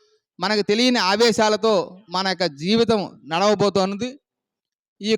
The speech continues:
క్రోధినామ సంవత్సరంలో కూడా మనం జ్యేష్ఠమాసంలోనే ఉన్నాం. ఇంకా ఇంకా నాలుగు మాసాలు ఈ క్రోధినామ సంవత్సరంలో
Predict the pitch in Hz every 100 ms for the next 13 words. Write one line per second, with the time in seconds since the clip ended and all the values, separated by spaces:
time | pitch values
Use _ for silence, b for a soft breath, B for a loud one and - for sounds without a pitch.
0 | _ 196 220 240 240 240 233 226 220 -
1 | 214 220 220 214 220 247 247 _ _ _
2 | - 175 180 160 190 247 220 220 220 214
3 | 208 202 202 208 233 - _ _ _ _
4 | _ _ _ _ _ _ 185 190 226 202
5 | 139 143 - _ _ _ _ _ _ _
6 | _ _ 180 196 190 202 190 196 196 220
7 | 208 143 - 190 165 202 202 208 202 190
8 | 196 180 196